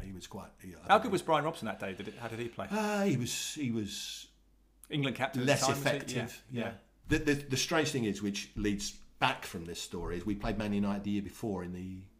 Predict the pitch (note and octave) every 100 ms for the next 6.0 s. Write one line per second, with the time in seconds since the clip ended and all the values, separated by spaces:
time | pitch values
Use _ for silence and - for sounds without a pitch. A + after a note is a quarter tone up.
0 | - - F#2 F#2 A2 G#2+ G2+ F2+ - G2
1 | F2+ E2+ - F#2+ E2+ D#2+ F#2+ E2+ F2 -
2 | F2+ G2 - F#2 F#2 F#2 F2+ E2+ G2 F#2
3 | F2+ F2+ F#2 F#2 - F#2 F2+ F#2 F2+ G#2+
4 | G#2+ A2+ B2+ G#2 D3 F3+ - - D3+ F3+
5 | - - G#2+ A2+ A2+ A#2+ A2+ - B2+